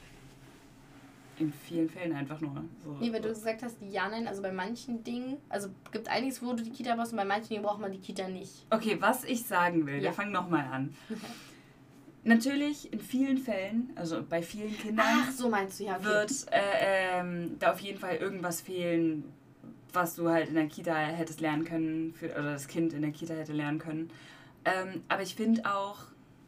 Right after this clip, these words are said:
Speaker 1: es gibt eine richtige Art, es auch ohne die Kita zu machen. Du musst halt nur dahinter stehen.
Speaker 2: Und
Speaker 1: So, es ist ja nicht so, dass du jetzt dein Kind zu Hause auf die Couch setzt und dann den ganzen Tag Schule spielst oder so, sondern halt, äh, es geht ja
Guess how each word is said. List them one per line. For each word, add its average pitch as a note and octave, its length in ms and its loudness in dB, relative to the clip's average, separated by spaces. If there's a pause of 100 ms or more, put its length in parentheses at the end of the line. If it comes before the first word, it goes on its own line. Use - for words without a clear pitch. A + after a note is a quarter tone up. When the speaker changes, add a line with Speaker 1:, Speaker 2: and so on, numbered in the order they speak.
(140)
Speaker 1:
es F3 120 -6
gibt - 160 -6
eine E3+ 80 -4
richtige E3+ 320 -2
Art, D3+ 200 0
es - 80 -10
auch C#3+ 220 -8 (180)
ohne D3+ 240 2
die C#3+ 100 -6
Kita D3+ 320 -8
zu - 80 -8
machen. E3 400 -4 (320)
Du F3 80 -10
musst F#3 180 -6
halt D#3+ 120 -2
nur E3+ 100 0
dahinter E3 360 2
stehen. - 380 -10 (200)
Speaker 2:
Und G3+ 160 -4
Speaker 1:
So, G#3 60 -4
es G#3 100 -2
ist A#3 160 0
ja A3+ 100 6
nicht G#3 180 -4
so, G#3+ 160 -2
dass G3+ 200 0
du G3+ 80 -8
jetzt F#3 240 -4
dein D#3+ 180 6
Kind A3 260 2
zu F#3 240 -6
Hause F3+ 360 2
auf E3+ 100 0
die E3 140 -12
Couch F3+ 320 -4
setzt C#3+ 480 -6
und D#3+ 100 2
dann D3+ 400 4
den D#3 100 -2
ganzen D#3+ 200 0
Tag D#3+ 160 -6
Schule E3 240 -6
spielst C#3+ 480 -6
oder C#3+ 140 -4
so, D3 220 -2 (400)
sondern F#3 400 -2
halt, E3 460 2
äh, E3 180 4
es E3 140 -6
geht A3 160 -4
ja E3 240 2